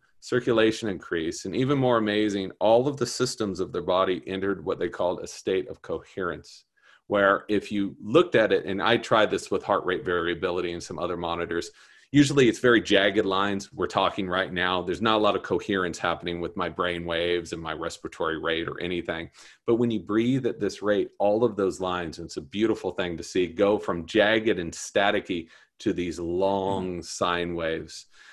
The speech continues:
Speaker 1: So you can feel this by just breathing at a rate, I say five point five in my book, but then people have written, said, "What happens if you're half a second off?" Don't worry about it. Five to six breaths per minute is all you need. And you can feel this. And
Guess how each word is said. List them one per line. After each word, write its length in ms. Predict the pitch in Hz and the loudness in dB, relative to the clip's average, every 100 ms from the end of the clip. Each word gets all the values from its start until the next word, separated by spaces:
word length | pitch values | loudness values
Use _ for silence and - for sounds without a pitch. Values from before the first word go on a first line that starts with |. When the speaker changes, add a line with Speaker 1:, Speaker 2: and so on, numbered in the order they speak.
| _ | _
Speaker 1:
So 200 | - 110 | -4 -2
you 240 | 95 120 165 | 0 2 2
can 240 | 120 95 | 2 0
feel 400 | - 120 147 117 | -2 2 4 6
this 280 | 87 76 - | 2 -4 -4
by 180 | 92 82 | -2 -2
just 280 | 101 - | -4 -6
breathing 440 | - 101 98 98 87 | -2 0 0 -2 -4
at 100 | 85 | -4
a 60 | |
rate, 400 | 82 87 87 87 - | -2 0 0 -2 -4
I 100 | 87 | -4
say 260 | - 92 | 0 0
five 320 | - 90 87 | 2 2 2
point 260 | - 87 - | 0 -6 -2
five 220 | 92 87 | 0 0
in 40 | 85 | -2
my 160 | 82 | -6
book, 380 | 78 - 98 92 | -6 2 2 2
but 120 | - 85 | -4 -6
then 120 | 85 | -6
people 320 | - 92 87 | -6 -4 -4
have 120 | 82 | -4
written, 240 | 85 76 - | -4 -6 -10
said, 240 | 90 82 | -10 -10
"What 240 | 67 117 131 | -4 -2 0
happens 360 | 131 127 127 | 0 0 0
if 100 | 113 | -2
you're 140 | 110 104 | 0 0
half 240 | 113 104 | 2 -2
a 40 | 101 | -2
second 360 | 110 95 101 | -2 -2 -2
off?" 260 | 95 85 - | -4 -4 -6
Don't 220 | 92 92 | -6 -4
worry 180 | 92 92 | -4 -2
about 280 | 80 85 87 | -4 -8 -12
it. 40 | - | -2
Five 240 | 101 95 | 0 0
to 80 | 104 | -4
six 360 | - 98 - | -4 -6 -6
breaths 320 | - 92 90 - | -4 -4 -4 -8
per 140 | - | -10
minute 400 | 87 87 87 - - - - - | -6 -4 -4 -8 -20 -20 -20 -10
is 180 | 90 95 | -4 -2
all 160 | 90 | 0
you 160 | 85 85 | -2 -4
need. 380 | 87 92 85 - - - _ - | -4 -4 -4 -10 -20 -20 _ 2
And 120 | 139 | 4
you 120 | 151 | 4
can 180 | 160 147 | 0 -2
feel 300 | 214 226 185 | 0 2 4
this. 440 | 95 85 - - - | 4 0 -4 -10 -6
And 380 | 117 117 110 | -2 -2 -2